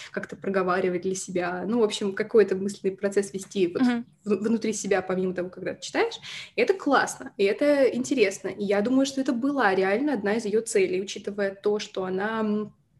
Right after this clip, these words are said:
Speaker 1: а, пестует. Ну, а именно разум, что человек должен руководствоваться разумом, мышление его главное, значит, орудие, и вообще главное мыслить, а вы вот, значит, а, мыслить-то и, собственно, не хотите. Ну, в смысле, герой этой,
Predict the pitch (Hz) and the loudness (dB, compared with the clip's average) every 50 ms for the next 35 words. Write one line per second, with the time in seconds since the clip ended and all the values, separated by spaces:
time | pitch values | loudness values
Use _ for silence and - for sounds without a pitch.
0 | _ _ _ _ _ _ - 233 208 196 196 - 208 202 202 - - 285 - - | _ _ _ _ _ _ -2 -2 0 0 2 2 2 2 2 -6 -12 -14 -14 -18
1 | - _ _ _ 262 247 202 196 226 240 220 196 190 185 185 175 - - - - | -20 _ _ _ 2 4 4 4 4 4 4 2 2 2 0 -2 -4 -8 -12 -14
2 | - _ - - - 185 - - 214 262 294 - - - 226 - 214 190 - - | -16 _ -14 -10 -10 -10 -4 2 2 2 2 0 -4 -6 -4 -4 -4 -8 -2 0
3 | 196 202 208 - - - 185 220 262 311 - 254 247 254 - - - - - - | 0 0 0 -2 -4 0 4 4 4 4 4 2 -4 -4 -6 -12 -14 -16 -6 -2
4 | 214 220 220 - 220 233 262 254 220 202 190 190 190 196 190 190 202 214 208 202 | -2 -2 0 0 0 0 0 0 0 0 0 0 -2 -2 0 2 2 4 2 2
5 | 190 185 180 180 175 180 175 - - 190 180 214 247 269 262 233 208 202 202 202 | 2 -2 -2 -2 -2 -4 -4 -2 -2 0 0 2 2 2 2 2 2 2 2 2
6 | 196 185 185 180 180 180 185 180 180 - - - 262 269 269 240 214 202 190 185 | 0 0 -2 -2 -2 -2 -4 -4 -4 -6 -2 0 2 4 4 4 2 0 0 0
7 | 196 214 214 208 196 190 185 202 254 330 - - 220 - - 185 175 202 233 233 | 0 0 0 0 0 0 2 2 2 0 0 -2 -6 -2 -2 -2 -2 0 -2 -2
8 | 202 196 196 - - 190 185 202 - - - - - - - - - - - - | -2 -4 -6 -6 -4 -4 -4 -4 -6 -12 -14 -18 -18 -16 -16 -14 -16 -16 -10 -6
9 | 190 185 185 202 220 - - 208 202 - 208 196 196 226 208 - - 196 196 190 | -4 -2 -2 -2 -2 0 -2 -4 -2 -2 -4 -2 -2 -4 -4 -2 -4 -4 -2 0
10 | 196 202 196 - 196 - - - - - - 269 277 220 208 - 185 185 196 180 | 0 -2 -2 -2 -10 -10 -10 -14 -2 0 0 2 2 0 -2 -4 -4 -4 -2 -2
11 | - - - - _ - - _ - - - - _ - - - - | -2 -6 -8 -12 _ -20 -20 _ -18 -14 -14 -12 _ -12 -14 -14 -14